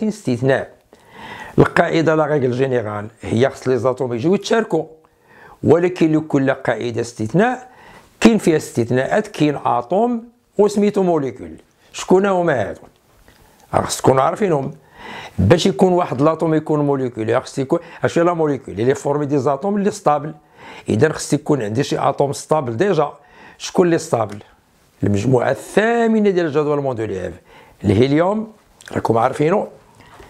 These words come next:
الهيليوم عنده كا دو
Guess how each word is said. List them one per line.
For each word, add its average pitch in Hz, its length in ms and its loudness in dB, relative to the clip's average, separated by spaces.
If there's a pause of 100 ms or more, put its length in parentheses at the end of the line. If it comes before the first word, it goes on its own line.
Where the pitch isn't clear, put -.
(640)
الهيليوم 131 800 2 (300)
عنده 117 400 4
كا 131 260 0
دو 131 300 0